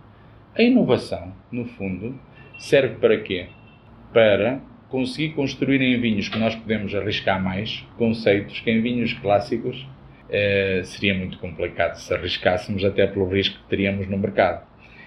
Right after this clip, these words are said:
Daí que, eh, não vemos a inovação, os vinhos naturais e, eh, e até os vinhos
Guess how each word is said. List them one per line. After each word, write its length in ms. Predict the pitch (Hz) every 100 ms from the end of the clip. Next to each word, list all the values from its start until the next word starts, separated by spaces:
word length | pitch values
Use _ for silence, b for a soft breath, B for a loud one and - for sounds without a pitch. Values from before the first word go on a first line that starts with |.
| B -
Daí 380 | 127 131 139
que, 460 | 135 139 139 170 185 - - _ -
eh, 420 | 117 113 110 107
não 360 | 123 143 147 131
vemos 440 | 139 131 110 101
a 40 | 113
inovação, 840 | 113 113 110 107 - 117 117 101 95
os 80 |
vinhos 320 | 95 110 104 104
naturais 920 | 104 110 101 107 110 101 92 - - -
e, 280 | 101 101 98
eh, 260 | 101 98 104
e 160 | 107
até 280 | 110 117 127
os 240 | 120 113
vinhos 640 | 98 127 120 110 110 -